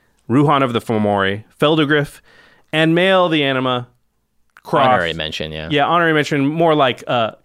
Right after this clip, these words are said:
Speaker 1: custom decks.
Speaker 2: Custom decks, yeah.
Speaker 1: Yeah.
Speaker 2: Themed
Speaker 1: Ha-,
Speaker 2: decks,
Speaker 1: how
Speaker 2: fun
Speaker 1: many
Speaker 2: decks.
Speaker 1: of these commanders have you ever had a deck built for?
Speaker 2: Big whopping zero. How about you?
Speaker 1: I've had two. Uh, Ludovic
Speaker 2: Mm-hmm.
Speaker 1: and Ruhan.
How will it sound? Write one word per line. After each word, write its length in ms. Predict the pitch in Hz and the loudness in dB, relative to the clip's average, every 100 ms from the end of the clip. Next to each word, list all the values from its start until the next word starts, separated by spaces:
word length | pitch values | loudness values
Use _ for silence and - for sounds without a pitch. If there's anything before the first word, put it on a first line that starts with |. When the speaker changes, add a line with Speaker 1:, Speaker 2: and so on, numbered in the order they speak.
| - | -2
Speaker 1:
custom 400 | 165 143 156 131 | -2 0 -2 -2
decks. 220 | 123 113 | -2 -2
Speaker 2:
Custom 380 | 196 120 165 135 | -2 0 -2 -2
decks, 320 | 107 76 - | -2 -4 -4
yeah. 280 | 117 95 62 | -2 -2 -4
Speaker 1:
Yeah. 40 | 87 - - _ _ - | -12 -20 -20 _ _ -12
Speaker 2:
Themed 220 | - 196 190 208 | -2 2 4 2
Speaker 1:
Ha-, 60 | |
Speaker 2:
decks, 280 | 170 143 - | 2 0 -2
Speaker 1:
how 200 | 196 233 | 0 2
Speaker 2:
fun 100 | 269 | 2
Speaker 1:
many 240 | 262 247 220 | 2 2 2
Speaker 2:
decks. 160 | 170 | 0
Speaker 1:
of 60 | 143 | -2
these 280 | 175 208 - | 0 0 -2
commanders 520 | 165 143 131 127 117 | -2 -2 0 -2 -2
have 220 | 123 110 | -4 -4
you 280 | 120 147 139 | -2 2 2
ever 180 | 117 113 | 2 0
had 200 | 107 101 | 0 -2
a 60 | |
deck 300 | 90 101 - | -2 -6 -4
built 220 | 95 78 | -8 -8
for? 320 | - 98 78 - _ _ 92 | -10 -10 -10 -14 _ _ -4
Speaker 2:
Big 140 | 147 | 0
whopping 320 | 147 139 131 | 2 0 0
zero. 440 | 107 113 107 69 80 - _ _ _ _ _ | -2 0 0 -2 -8 -16 _ _ _ _ _
How 60 | 120 | -2
about 120 | 120 | 0
you? 220 | 123 92 - _ - | 0 0 -6 _ -2
Speaker 1:
I've 280 | 139 151 151 | 2 2 2
had 320 | 156 135 - | 0 0 -2
two. 380 | - 143 98 92 _ _ _ _ - | 0 2 0 -6 _ _ _ _ -4
Uh, 280 | 107 101 - | 0 0 -2
Ludovic 540 | 127 139 127 127 - - _ | -2 0 2 0 -2 -14 _
Speaker 2:
Mm-hmm. 320 | 123 151 147 - _ _ - | -10 -8 -8 -12 _ _ -4
Speaker 1:
and 400 | 110 107 104 101 - | -2 -2 -2 -6 -8
Ruhan. 460 | 110 110 95 85 | -4 -2 -4 -8